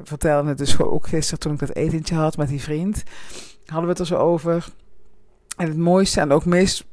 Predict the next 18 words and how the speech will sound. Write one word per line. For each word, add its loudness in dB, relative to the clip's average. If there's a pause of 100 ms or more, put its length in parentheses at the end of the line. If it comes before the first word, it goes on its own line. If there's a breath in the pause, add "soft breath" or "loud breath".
(140)
memorabele 6
moment, 0
en -2
ik -6
denk 2
dat 0
ik -4
het -4 (540)
misschien -4
wel 2
nooit 4
meer 2
ga 4
vergeten, -2 (1200 loud breath)
dat -2
was 4
dat, 4
ehm, -4